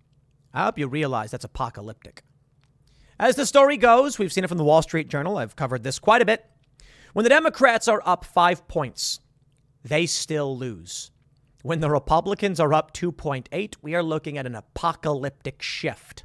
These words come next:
away from Democrats. Now, they, they had a little bit of a bump, Democrats, by about a point in September. It's all gone now. Even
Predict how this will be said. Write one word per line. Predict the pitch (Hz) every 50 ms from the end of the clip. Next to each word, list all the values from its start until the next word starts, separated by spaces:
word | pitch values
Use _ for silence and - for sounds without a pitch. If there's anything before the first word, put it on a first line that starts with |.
| - -
away | - 135 131 127 127 127 117
from | - - 127 117 107
Democrats. | 110 110 104 98 - - 107 104 95 - - - - - - _ - - - - - - - - -
Now, | - 190 214 220 220
they, | 208 226 233 233 220
they | 175 233 233 226 208
had | 214 220 233 220 208
a | 202
little | 202 208 214 214
bit | 170 214 214
of | 208 185
a | 202
bump, | 143 208 214 208 165
Democrats, | 156 175 170 170 - - 180 175 175 -
by | - 165 156
about | 139 147 139
a | -
point | - - 220 240 220 - - _ _ _ _ _ _ _ _ -
in | 131 131
September. | - 165 151 - - 208 220 226 180 165 156 147 - _ _ _ _ _ _ _ _ _ _
It's | - -
all | 151 156 170 170
gone | 151 170 175 170 170 170 170
now. | 175 175 165 143 123 120 - _ _ _ _ _ _ _ _ _ _ _
Even | - 196 226 233 190 262 262 262 254